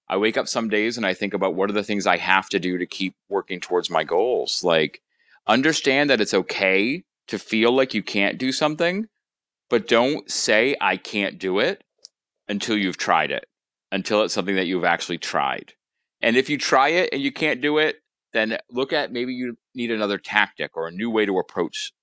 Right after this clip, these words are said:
that, that thing. Like, there's gotta be, you know, a, a time in our lives where we start to,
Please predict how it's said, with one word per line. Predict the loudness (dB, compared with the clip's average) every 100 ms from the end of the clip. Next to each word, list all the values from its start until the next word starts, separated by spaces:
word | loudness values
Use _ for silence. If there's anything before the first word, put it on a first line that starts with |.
| -6
that, | -2 -2 -2
that | -2 -2 -4
thing. | -4 -2
Like, | -4 -2
there's | -4 -2
gotta | 2 2 2
be, | 0 0 -2 -6 _ _ _ _ -6
you | 0
know, | 4 2
a, | 2 -2 -4 -4
a | -2
time | 4 4 6
in | 4
our | 6
lives | 6 4 0
where | -4
we | -4 -6
start | -10 -4 0 0 -4
to, | -8 -8 -8